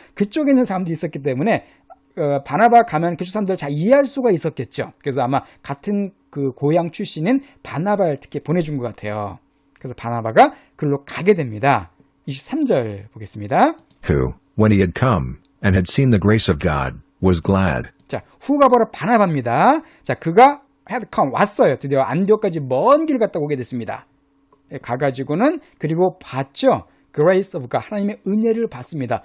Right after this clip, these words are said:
Speaker 1: 어떤 은혜 봤을까요? 안디옥 교회에서 벌어지고 있는 놀라운 성령의 역사, 그 수많은 구원의 역사,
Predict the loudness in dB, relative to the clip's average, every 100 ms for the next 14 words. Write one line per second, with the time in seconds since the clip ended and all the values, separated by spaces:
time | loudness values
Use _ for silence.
0 | -4 -2 0 0 2 0 -2 -6 0 2
1 | 2 -2 _ -10 -4 -2 0 0 -2 -4
2 | 0 0 0 -4 -4 -4 -4 -6 -6 -4
3 | 0 4 4 4 0 -8 -4 0 2 2
4 | -2 -6 -8 _ _ _ _ -6 -4 -2
5 | 0 -2 -4 0 4 6 4 -2 -4 -8